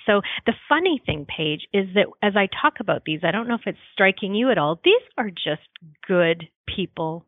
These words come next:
leader strategies. If I'm a manager, I wanna make sure everyone on my team has, you know, equal opportunity and that I'm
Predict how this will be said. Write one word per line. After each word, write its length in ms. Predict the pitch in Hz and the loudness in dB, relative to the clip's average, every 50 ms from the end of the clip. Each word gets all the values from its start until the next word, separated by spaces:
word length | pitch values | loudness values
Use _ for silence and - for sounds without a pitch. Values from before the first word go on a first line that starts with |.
| _ - | _ -4
leader 480 | 180 180 180 170 170 160 160 160 156 - - - - - - - - - | -2 0 2 4 4 4 2 0 -4 -8 -12 -10 -10 -10 -12 -12 -12 -8
strategies. 720 | - - 220 240 339 359 403 359 - - 156 - - 160 - - - - - - | -4 0 2 2 4 4 2 0 0 -2 -6 -6 -6 -8 -12 -14 -14 -12 -10 -10
If 80 | 214 - | -2 2
I'm 220 | 269 302 339 339 | 2 2 4 2
a 60 | 294 226 | 0 0
manager, 580 | 196 196 190 247 311 339 269 208 190 165 160 | 2 2 2 0 0 -2 -4 -4 -4 -4 -4
I 100 | 160 196 226 | -2 -2 -2
wanna 180 | 262 269 269 269 | -2 -4 -4 -6
make 140 | 269 269 - - | -6 -6 -6 -6
sure 180 | 294 294 - - - | -6 -6 -4 0 0
everyone 420 | 247 254 294 370 349 269 190 165 | 0 0 0 -2 -2 -2 -2 -2
on 180 | 151 151 151 151 | -2 -4 -6 -4
my 160 | 147 143 - - - | -6 -8 -8 -8 -10
team 260 | - 180 165 151 156 160 | -8 -6 -6 -6 -6 -8
has, 400 | 156 160 180 165 156 151 160 156 - - | -6 -2 0 0 0 0 -2 -4 -8 -8
you 140 | - 180 | -6 -4
know, 140 | 170 170 - - | -4 -4 -2 -2
equal 320 | 202 185 - - 190 175 | -2 -2 -2 0 2 4
opportunity 760 | 160 160 - - 165 - - - 175 165 165 147 160 156 156 151 | 4 4 4 0 -4 -4 -4 -2 0 0 0 0 0 0 0 0
and 120 | 156 156 | 2 2
that 100 | 160 160 | 2 2
I'm 160 | 160 160 160 | 2 0 -2